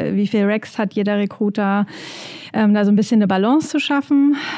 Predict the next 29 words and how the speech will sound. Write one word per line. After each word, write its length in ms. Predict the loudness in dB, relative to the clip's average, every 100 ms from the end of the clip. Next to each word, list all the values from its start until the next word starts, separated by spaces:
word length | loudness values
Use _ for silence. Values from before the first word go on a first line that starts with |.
| -10 -10
Und 680 | -2 0 2 4 2 0 -4
in 240 | 0 2
den 80 | 2
letzten 300 | 0 0 0
Wochen 240 | 2 0
habe 100 | 0
ich 140 | -2 0
eine 140 | 2
neue 200 | 2 0
Kollegin 400 | -2 0 2 0
in 80 | 0
Deutschland 380 | 0 0 0 2
eingearbeitet. 760 | 2 2 2 0 2 2 0
Also 260 | 0 -2 -2
das 120 | -2
heißt, 240 | -2 -4 -2
wir 100 | -2
haben 140 | 0
jetzt 180 | -2 -4
auch 120 | -4
wieder 140 | -2
eine 140 | 0 -2
Recruiterin 460 | -2 -2 -4 -2
in 80 | -2
Deutschland, 460 | 0 -2 -2 -2 -2
was 160 | -2
sehr 160 | -2 -2
schön 260 | -2 -2 0
ist. 300 | -2 -6